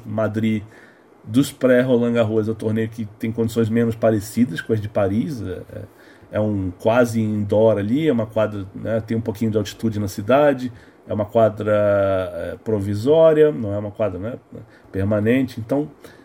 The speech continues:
é, não é, serve tanto como referência, mas é uma boa referência, né? Stuttgart, que é um torneio indoor, costuma ser um bom indicativo de quem vai bem em Roland Garros.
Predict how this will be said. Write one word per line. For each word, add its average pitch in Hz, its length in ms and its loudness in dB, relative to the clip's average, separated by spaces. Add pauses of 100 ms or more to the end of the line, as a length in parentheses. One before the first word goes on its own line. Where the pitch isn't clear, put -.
(320)
é, 90 600 -4
não 101 280 -2
é, 107 140 2 (280)
serve 110 340 2
tanto 123 420 4
como 113 180 -2
referência, 110 580 -4 (280)
mas 294 240 0
é 117 80 8
uma 123 120 2
boa 107 180 -2
referência, 95 420 -6 (560)
né? 120 200 0
Stuttgart, 147 640 2 (380)
que - 100 -2
é - 20 4
um 127 100 2
torneio 120 360 2
indoor, 123 580 2 (480)
costuma 165 320 -4
ser 180 120 -4
um 175 100 -2
bom 151 180 8
indicativo 160 640 -2
de 156 80 -10
quem 220 140 -6
vai 202 140 -2
bem 185 160 -6
em - 20 -6
Roland 185 200 -6
Garros. 220 380 4